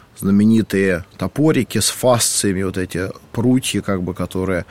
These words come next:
связаны вокруг древка топора. Э, здесь есть и другие очень интересные элементы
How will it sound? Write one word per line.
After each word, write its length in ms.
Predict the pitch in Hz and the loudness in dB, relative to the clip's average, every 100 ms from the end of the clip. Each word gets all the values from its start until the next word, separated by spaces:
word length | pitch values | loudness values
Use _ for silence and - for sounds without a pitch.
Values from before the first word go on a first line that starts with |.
| - - - | -16 -20 -8
связаны 540 | - 107 110 101 101 | -2 4 4 4 2
вокруг 460 | 101 104 104 101 95 | 2 0 -2 -2 0
древка 420 | 101 120 104 95 | 4 4 2 -4
топора. 560 | - - 110 110 98 - - - - - | -6 -2 0 2 0 -2 -12 -20 -20 -12
Э, 1120 | - 95 98 98 98 98 101 95 95 95 95 95 | -4 -2 2 2 2 2 2 2 0 -2 -4 -4
здесь 480 | 104 127 117 - | 2 4 4 2
есть 400 | 113 117 110 - | 2 2 0 -4
и 380 | 92 - 110 101 | -8 -4 -2 0
другие 560 | 104 120 123 185 175 139 | 0 0 2 2 4 2
очень 220 | - 123 | 2 0
интересные 460 | 113 123 120 - 117 | 0 2 0 0 2
элементы 600 | 113 120 127 - 117 | 2 2 0 0 -2